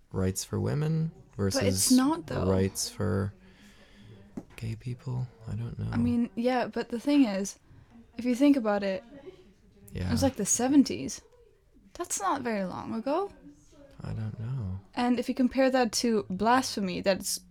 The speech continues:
Speaker 2: that's accepted now.
Speaker 1: <laughs> Blas-
Speaker 2: But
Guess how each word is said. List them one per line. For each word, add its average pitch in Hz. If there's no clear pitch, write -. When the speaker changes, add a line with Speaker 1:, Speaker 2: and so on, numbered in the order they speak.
Speaker 2:
that's -
accepted 208
now. 214
Speaker 1:
<laughs> 120
Blas- 120
Speaker 2:
But 226